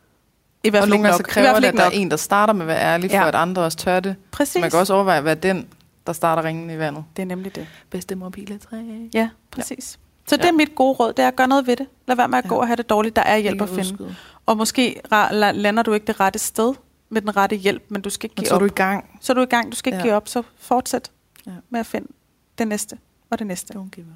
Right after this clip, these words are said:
Speaker 1: Mm. Fordi det er vigtigt at lande det rette sted, ellers så hjælper det ikke.
Speaker 2: Ja, og regn med, at terapi handler, øh, rigtig meget om relation.
Speaker 1: Det gør det.
Speaker 2: Så hvis du ikke føler, det kan være, at det er en rigtig prestigefuld person, eller
Speaker 1: Okay.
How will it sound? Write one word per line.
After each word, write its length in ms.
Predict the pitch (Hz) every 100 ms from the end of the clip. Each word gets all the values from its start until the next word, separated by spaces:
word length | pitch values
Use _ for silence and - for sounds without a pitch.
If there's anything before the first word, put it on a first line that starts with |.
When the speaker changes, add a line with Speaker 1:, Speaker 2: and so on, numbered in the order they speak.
| 160 _
Speaker 1:
Mm. 260 | 240 240 269 _ _ _ _ _ _ -
Fordi 180 | 208
det 100 | 214
er 40 | 226
vigtigt 300 | 214 214 220
at 80 | 196
lande 200 | 180 190
det 120 | 185
rette 160 | 180
sted, 260 | 190 - - - -
ellers 180 | -
så 120 | - 202
hjælper 280 | 165 -
det 80 | -
ikke. 180 | - _ _ _ _ -
Speaker 2:
Ja, 80 | -
og 100 | 165
regn 220 | 180 175
med, 220 | 170 175
at 300 | - - - - - - - - -
terapi 600 | - 180 180 214 185 -
handler, 520 | 185 175 165 170 170 170
øh, 240 | 160 165 165 - - - - - _ _ _ -
rigtig 300 | 190 190 196
meget 320 | 165 147 160
om 280 | 170 156 151 165
relation. 500 | 165 156 - 160 - - _ _ _ -
Speaker 1:
Det 100 | 233
gør 180 | 180 170
det. 120 | 180
Speaker 2:
Så 140 | - 175
hvis 100 | 165
du 80 | -
ikke 180 | 196 -
føler, 460 | - 170 160 170
det 120 | 180 180
kan 80 |
være, 120 | 180 180
at 100 | 175
det 60 |
er 40 | 165
en 100 | 170
rigtig 300 | 185 185 185
prestigefuld 840 | 196 - - 190 - - 180 170 -
person, 400 | - 180 180 165
eller 340 | 175 165 160 160 -
Speaker 1:
Okay. 180 | 233 180